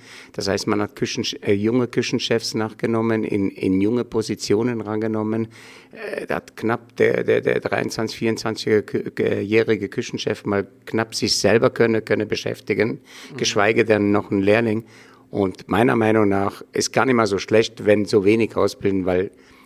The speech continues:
Speaker 1: lieber die paar wenige, die gut ausbilden, äh, die, die, die, die Ausbildung, äh, verrichten, als noch dene Betriebe, die eigentlich nicht fähig sind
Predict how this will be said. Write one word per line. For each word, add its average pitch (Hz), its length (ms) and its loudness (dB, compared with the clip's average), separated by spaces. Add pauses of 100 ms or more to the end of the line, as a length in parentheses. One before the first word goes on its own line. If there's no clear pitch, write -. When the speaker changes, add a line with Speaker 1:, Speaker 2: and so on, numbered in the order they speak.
(120)
Speaker 1:
lieber 127 240 6
die - 180 0
paar 113 280 2
wenige, 101 400 4
die 95 120 -4
gut 123 280 -2
ausbilden, 110 720 0 (400)
äh, 107 320 4
die, 104 280 -2
die, 98 160 2 (100)
die, 95 440 4
die 98 140 2
Ausbildung, 101 720 2
äh, 90 540 -2
verrichten, 110 640 -2 (340)
als 98 320 0
noch 107 240 2
dene 117 560 4 (100)
Betriebe, 117 560 0
die 101 280 -4
eigentlich 107 640 -4 (580)
nicht 120 460 0
fähig - 480 2
sind 73 440 -4